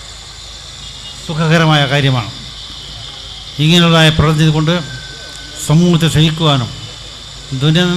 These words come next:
ദുരിതം അനുഭവിക്കുന്നവരെ അവ കണ്ണീരൊപ്പുവാനും നാം മുന്നോട്ട് വരണം. ഇത് രാഷ്ട്രീയമായ പ്രസ്ഥാനമല്ല. ഈ സമൂഹത്തിൻ്റെ വേദന മനസ്സിലാക്കി പ്രവർത്തിക്കുന്ന ഒരു രാഷ്ട്രീയ, ഒരു പ്രസ്ഥാനം കൂടിയാണ് കെ എം സി സി മനസ്സിലാക്കുന്നത്. ഇതിൽ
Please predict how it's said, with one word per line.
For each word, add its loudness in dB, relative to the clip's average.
ദുരിതം 2
അനുഭവിക്കുന്നവരെ 2
അവ -2
കണ്ണീരൊപ്പുവാനും 4
നാം 6
മുന്നോട്ട് 6
വരണം. 0
ഇത് -2
രാഷ്ട്രീയമായ 4
പ്രസ്ഥാനമല്ല. 2
ഈ 6
സമൂഹത്തിൻ്റെ 2
വേദന 4
മനസ്സിലാക്കി 0
പ്രവർത്തിക്കുന്ന -2
ഒരു -2
രാഷ്ട്രീയ, 2
ഒരു 0
പ്രസ്ഥാനം 0
കൂടിയാണ് 2
കെ 0
എം 2
സി -6
സി -6
മനസ്സിലാക്കുന്നത്. -6
ഇതിൽ 2